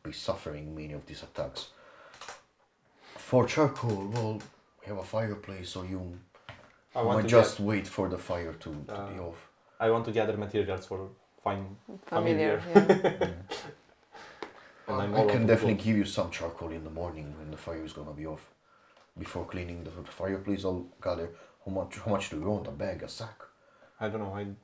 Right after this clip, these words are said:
Speaker 2: need, uh, ten golpes worth of charcoal, <laughs> incense and herbs. <laughs>
Speaker 1: Uh, I mean, he's whatever, like, it doesn't
Speaker 2: I would like a
Speaker 1: matter.
Speaker 2: sack and some, uh, incense, like, uh, a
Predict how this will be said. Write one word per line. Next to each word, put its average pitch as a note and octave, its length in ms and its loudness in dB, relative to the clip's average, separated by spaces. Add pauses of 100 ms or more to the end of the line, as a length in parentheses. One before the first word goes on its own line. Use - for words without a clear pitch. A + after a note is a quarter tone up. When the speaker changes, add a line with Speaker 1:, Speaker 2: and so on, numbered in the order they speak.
(140)
Speaker 2:
need, G#2+ 220 -2
uh, G#2 180 2
ten A#2+ 200 2
golpes A#2 360 4
worth A2 160 6
of G#2 140 0
charcoal, B2 380 6
<laughs> C#3 40 4
incense C3+ 380 4
and A#2 180 -2
herbs. - 460 0
<laughs> A3 80 2 (1700)
Speaker 1:
Uh, E3+ 440 10
I C3 120 12
mean, A2+ 200 8
he's A#2 380 6 (920)
whatever, F#2 440 12
like, F#2 180 8
it G2 100 0
doesn't F#2+ 280 6
Speaker 2:
I C3 40 12
would C3 120 12
like - 160 12
a - 60 12
Speaker 1:
matter. - 120 10
Speaker 2:
sack B2+ 240 6
and A#2+ 140 2
some, A2 400 0 (260)
uh, A2 360 0
incense, A2+ 600 -4
like, G#2+ 260 -6 (120)
uh, - 1160 -14
a A#2 40 -6